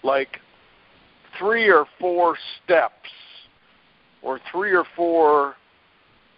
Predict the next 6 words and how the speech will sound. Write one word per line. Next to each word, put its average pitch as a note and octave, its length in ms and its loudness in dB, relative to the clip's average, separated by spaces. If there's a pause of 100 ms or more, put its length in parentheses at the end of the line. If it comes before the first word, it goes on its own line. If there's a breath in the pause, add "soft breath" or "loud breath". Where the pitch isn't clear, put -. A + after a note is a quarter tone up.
(720)
ru-, D3 560 -2 (160)
rules D#4 640 0
of D#3+ 100 -4 (100)
order C#3+ 500 -2 (100)
from B2+ 240 -8
Brenda. A#2+ 560 -2